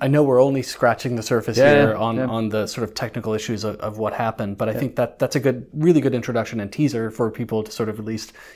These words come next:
Speaker 1: you know,
Speaker 2: Yeah.
Speaker 1: they can dive more deeply into that subject if they
Speaker 2: Yeah.
Speaker 1: want to. Let's go now to sort of the aftermath, the immediate aftermath, and then the longer term aftermath
Speaker 2: Sure.
Speaker 1: of, of the incident. So in the immediate aftermath,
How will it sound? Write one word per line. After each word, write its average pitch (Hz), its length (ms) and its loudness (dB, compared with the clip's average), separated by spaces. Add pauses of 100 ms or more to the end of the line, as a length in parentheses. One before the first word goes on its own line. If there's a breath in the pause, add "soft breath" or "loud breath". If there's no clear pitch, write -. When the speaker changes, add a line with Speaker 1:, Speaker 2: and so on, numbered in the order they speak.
Speaker 1:
you 113 60 -4
know, 104 60 0
Speaker 2:
Yeah. 104 40 -4
Speaker 1:
they 110 100 0
can 110 140 -4
dive 101 240 -4
more 104 100 -6
deeply 101 300 -8
into 101 220 -10
that 101 160 -8
subject 104 340 -8
if - 80 -14
they 120 80 2
Speaker 2:
Yeah. 131 80 2
Speaker 1:
want 117 200 -4
to. 101 240 -6 (360 loud breath)
Let's 208 200 2
go 202 220 2
now 131 600 -2
to 117 720 -4
sort - 180 -4
of 113 80 -8
the 113 140 0
aftermath, 98 400 -8
the 120 80 0
immediate 156 340 4
aftermath, 139 540 0
and 123 180 -4
then 117 80 -2
the 110 100 -2
longer 107 280 -6
term 101 260 -8
aftermath 95 560 -10
Speaker 2:
Sure. 120 120 -2
Speaker 1:
of, 101 160 -8
of 107 160 -10
the 113 120 -6
incident. 107 460 -6 (260 loud breath)
So 147 220 2
in 160 180 0
the 160 100 6
immediate 185 500 0
aftermath, 104 720 -6